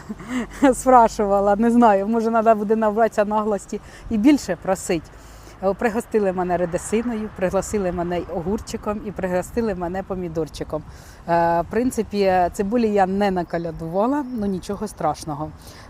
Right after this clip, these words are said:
Е, далі я йшла і встрітила мужчину, який просто сидить і, м, е, біля маркетопту. Я не знімала, не показувала, він просто просить: "Купіть що-небудь". Ну, я його просто цим всім і пригостила.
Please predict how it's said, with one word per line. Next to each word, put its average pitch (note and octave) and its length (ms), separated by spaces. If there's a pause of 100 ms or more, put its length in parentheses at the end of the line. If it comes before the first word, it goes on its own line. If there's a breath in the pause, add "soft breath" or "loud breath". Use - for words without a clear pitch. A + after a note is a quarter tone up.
Е, F3 300
далі F3+ 340
я F3 120
йшла D4 400
і C#4+ 40
встрітила G3+ 460
мужчину, C4+ 420
який A#3 220
просто B3 300
сидить F#3+ 440
і, F3 180 (480 loud breath)
м, E3+ 420
е, D#3 440 (540 loud breath)
біля F3+ 360
маркетопту. F#3 640
Я F3 140
не F#3+ 140
знімала, E3+ 440
не E3+ 120
показувала, E3 640
він E3+ 140
просто E3 300
просить: F#3+ 340
"Купіть F3+ 320
що-небудь". C#3+ 580 (460 loud breath)
Ну, C#4 260 (180)
я G#3+ 240
його F#3+ 300
просто - 280
цим A3+ 260
всім G3+ 340
і D#3+ 120
пригостила. D3 640